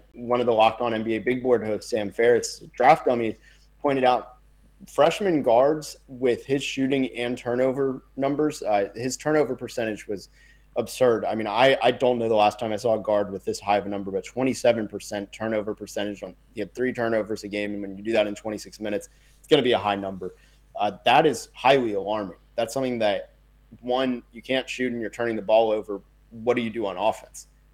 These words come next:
So that's a major fatal flaw for him, that combination.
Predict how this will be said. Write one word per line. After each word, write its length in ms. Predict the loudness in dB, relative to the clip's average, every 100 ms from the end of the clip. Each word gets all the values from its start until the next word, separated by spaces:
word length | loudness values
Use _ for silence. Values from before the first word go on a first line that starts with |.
| -10
So 440 | 0 2 2 -4 2
that's 240 | 4 4
a 120 | 2
major 480 | -2 -2 -2 -2 -6
fatal 320 | -6 -4 -4
flaw 240 | -6 -4 -4
for 160 | -6
him, 120 | -12 -14
that 120 | -10
combination. 560 | -8 -8 -10 -12 -14